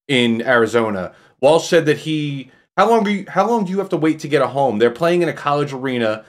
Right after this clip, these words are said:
and they're the second tenant in that arena. This is not a way to run a business. N H L players don't want that.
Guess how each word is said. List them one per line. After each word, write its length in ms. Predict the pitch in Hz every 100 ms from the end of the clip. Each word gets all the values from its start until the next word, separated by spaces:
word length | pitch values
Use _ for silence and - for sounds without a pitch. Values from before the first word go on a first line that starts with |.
| - -
and 120 | 127
they're 120 | 143
the 100 | 135
second 420 | 120 - 170 180 147
tenant 320 | 160 147 139
in 80 | 127
that 140 | 120
arena. 480 | 113 120 117 92 85 _ _ _
This 140 | 139 151
is 100 | 151
not 200 | 151 160
a 40 |
way 160 | 151 143
to 60 | 127
run 200 | 127 120
a 40 |
business. 460 | 104 117 113 101 -
N 100 | 139
H 160 | 143 147
L 100 | 135
players 360 | - 127 117 95
don't 280 | 113 117
want 300 | 110 110 104
that. 300 | 101 92 76